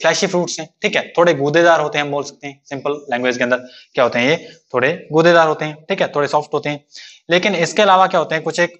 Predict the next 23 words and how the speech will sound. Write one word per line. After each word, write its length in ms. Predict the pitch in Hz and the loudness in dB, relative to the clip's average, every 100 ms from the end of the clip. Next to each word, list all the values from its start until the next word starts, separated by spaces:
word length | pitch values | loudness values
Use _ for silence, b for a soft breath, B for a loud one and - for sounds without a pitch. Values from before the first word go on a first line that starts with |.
| _ _ | _ _
फ्रूट 220 | 165 165 | -4 -4
जो 140 | 143 127 | -2 -2
होते 160 | 123 | -2
हैं, 240 | 123 104 _ _ _ _ - | -4 -6 _ _ _ _ -14
इसके 180 | - 135 | -6 0
अलावा 460 | 117 135 160 - - | 2 2 -2 -10 -4
जो 160 | 139 147 | 0 0
कुछ 160 | 143 | -2
एक 160 | 147 - | -6 -4
फ्रूट्स 220 | 139 139 | -6 -4
होते 120 | 131 123 | -4 -2
हैं, 80 | |
जैसे 240 | 120 120 131 123 _ | -2 -2 -4 -6 _
हम 60 | 123 | -8
लोग 120 | 123 | -2
यहाँ 120 | 117 | -2
पर 140 | 113 127 | -2 -4
एक 260 | 127 123 | -4 -2
और 140 | 120 123 | 2 2
एग्जांपल 300 | 117 113 113 | 0 -2 -2
ले 60 | |
सकते 320 | 107 - - 147 | -4 -8 -14 -14
हैं, 160 | 151 | -14